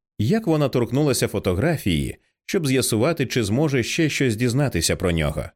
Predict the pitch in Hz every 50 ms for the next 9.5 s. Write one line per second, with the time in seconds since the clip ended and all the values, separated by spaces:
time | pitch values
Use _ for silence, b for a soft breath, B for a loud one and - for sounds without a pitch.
0 | _ _ _ _ _ _ _ _ _ _ _ _ _ - 110 117 120 120 117 127
1 | 120 117 - 147 202 233 247 220 - - 107 90 80 82 80 85 85 - - 107
2 | 90 - 87 85 85 82 87 92 87 80 71 71 - _ _ _ _ _ _ -
3 | 214 202 202 - 180 - 151 147 - 170 170 180 180 - - 120 98 - - 139
4 | 117 120 113 123 120 131 120 107 - 151 147 - 123 - 139 131 - - 131 110
5 | 107 120 110 - 131 120 123 113 107 131 160 175 156 127 85 73 - - _ _
6 | _ _ _ _ - 190 226 220 226 240 214 160 110 98 - 82 78 - - 104
7 | 92 85 - - 73 69 - - - - _ _ _ _ _ _ _ _ _ _
8 | - 220 208 180 123 - - 85 80 78 78 92 123 147 165 175 165 120 90 101
9 | 98 80 76 - - 71 - - -